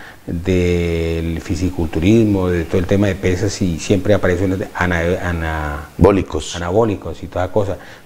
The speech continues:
Speaker 1: Todo el tema que se aplican, que tal y pascual, en algunos casos, pues, digamos, desde la, desde el punto de vista médico, pues, plantean cómo puede utilizarse, cómo puede ser, qué tan beneficioso puede ser.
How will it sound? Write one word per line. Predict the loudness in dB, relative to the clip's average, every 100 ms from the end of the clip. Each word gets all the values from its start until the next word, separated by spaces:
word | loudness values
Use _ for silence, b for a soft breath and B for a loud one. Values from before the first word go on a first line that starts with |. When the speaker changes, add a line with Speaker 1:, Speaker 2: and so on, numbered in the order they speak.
| 4
Speaker 1:
Todo | 6 6
el | 4
tema | 0 -4 -4
que | -4 -6
se | -4 -6
aplican, | -2 0 0 -4
que | -4
tal | -2 0 0
y |
pascual, | -2 -2 2 2 2 B B -2
en | 0 0
algunos | 0 0 0
casos, | 2 2 2 -4 -8 B -2
pues, | 0 0
digamos, | 0 0 0
desde | 2 2 0
la, | 0 -2
desde | -2 -4
el | -4
punto | -2 0 2
de |
vista | 2 2
médico, | 2 2 0 -2 -4 B B
pues, | 0 0 0
plantean | 0 0 2 2 2 0 0 -2 -6 -4
cómo | 0 0
puede | 2 2
utilizarse, | 2 -2 0 2 2 0 -2 -2
cómo | -2 -4
puede | 0 0
ser, | 4 4 4
qué | 0
tan | 0 0
beneficioso | -2 -4 -4 -2
puede | 0 2
ser. | 2